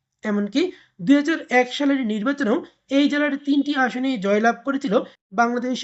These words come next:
আওয়ামী লীগের প্রার্থীরা। তাই এই জেলাকেও আওয়ামী লীগের দুর্গ বলা যায়। আমাদের এই তালিকার ছয় নম্বর স্থানে অবস্থান করছে বরগুনা জেলার নাম।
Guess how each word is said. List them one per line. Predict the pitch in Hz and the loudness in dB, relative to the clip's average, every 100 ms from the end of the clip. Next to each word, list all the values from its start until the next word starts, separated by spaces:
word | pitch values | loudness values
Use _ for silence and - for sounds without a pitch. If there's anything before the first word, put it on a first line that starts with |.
| - | -2
আওয়ামী | 233 247 262 | 2 2 2
লীগের | 262 208 | -2 -4
প্রার্থীরা। | 175 196 190 214 220 - _ _ _ | -6 -6 -4 -2 -2 -4 _ _ _
তাই | 202 277 330 _ _ - | -2 0 -2 _ _ -2
এই | 285 | 0
জেলাকেও | 277 285 294 262 196 202 | 2 2 2 0 0 0
আওয়ামী | 233 254 285 | 2 2 2
লীগের | 294 190 185 175 | 0 0 0 0
দুর্গ | 269 277 190 | 0 0 0
বলা | 185 | 0
যায়। | 175 208 190 - _ _ _ _ | 0 -4 -6 -14 _ _ _ _
আমাদের | 220 311 277 220 - - | 2 4 4 2 0 0
এই | 277 | 2
তালিকার | 285 285 294 294 285 | 2 -2 -2 -4 -6
ছয় | - 247 | -4 -2
নম্বর | 262 277 285 | 0 0 0
স্থানে | - 262 262 240 | -2 -2 -2 0
অবস্থান | 190 202 202 285 | 0 0 0 0
করছে | 285 285 392 - _ - | 0 -2 -4 -6 _ 4
বরগুনা | 233 262 294 233 | 6 6 2 0
জেলার | 185 185 | 0 0
নাম। | 190 | 0